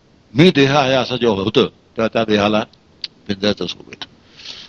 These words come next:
प्रपंचाचा कर्ता मी आहे असं जेव्हा ठरतं,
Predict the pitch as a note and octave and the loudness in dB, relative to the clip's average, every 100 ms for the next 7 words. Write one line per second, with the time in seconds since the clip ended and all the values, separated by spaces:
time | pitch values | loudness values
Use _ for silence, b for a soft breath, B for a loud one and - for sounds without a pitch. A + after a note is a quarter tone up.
0 | B _ B2+ - E3 E3+ D#3+ D#3+ C3+ B2+ | B _ 0 2 2 2 0 0 -2 -2
1 | E3+ E3 D3+ B2 G#2+ F#2 - A#2 A#2+ G#2+ | -2 0 2 2 0 -2 0 4 4 4
2 | B2+ A#2 | -2 -2